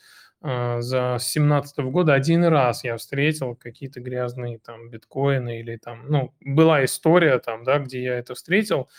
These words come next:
Больше я этого не встречал.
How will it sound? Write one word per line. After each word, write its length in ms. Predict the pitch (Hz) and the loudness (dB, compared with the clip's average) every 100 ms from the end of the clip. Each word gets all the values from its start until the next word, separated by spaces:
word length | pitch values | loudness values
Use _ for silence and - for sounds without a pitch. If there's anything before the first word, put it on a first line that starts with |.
| - - - _ _ _ _ - | -20 -20 -20 _ _ _ _ -4
Больше 580 | 160 135 190 220 - 170 | 0 4 6 4 2 2
я 200 | 147 147 | 4 4
этого 240 | 151 151 | 2 -2
не 220 | 135 139 160 | 0 0 -2
встречал. 680 | - 143 143 117 107 110 | -4 -8 -6 -12 -12 -16